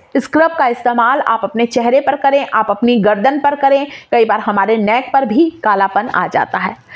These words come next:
इसके अलावा इस remedy को आप अपने knees और elbow पर भी लगाएं। अपने घुटने और कोहनी की जो काली त्वचा है उस पर भी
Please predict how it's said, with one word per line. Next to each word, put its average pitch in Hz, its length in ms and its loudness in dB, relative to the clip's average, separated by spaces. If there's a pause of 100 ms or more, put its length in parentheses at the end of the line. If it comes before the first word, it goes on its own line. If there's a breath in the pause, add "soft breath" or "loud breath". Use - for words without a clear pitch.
(220 loud breath)
इसके 349 240 0
अलावा 330 360 4
इस 247 180 -2
remedy 214 360 2
को 220 100 0
आप 220 260 2
अपने 233 320 2
knees 277 400 4
और 247 280 2
elbow 220 320 4
पर 208 180 0
भी 240 180 2
लगाएं। 156 340 0 (300 loud breath)
अपने 294 340 2
घुटने 277 520 0 (240 loud breath)
और 277 120 6
कोहनी 277 440 2
की 320 120 2
जो 233 160 2
काली 233 380 2
त्वचा 240 360 0
है 302 200 2
उस - 200 -2
पर 220 180 -2
भी 220 280 2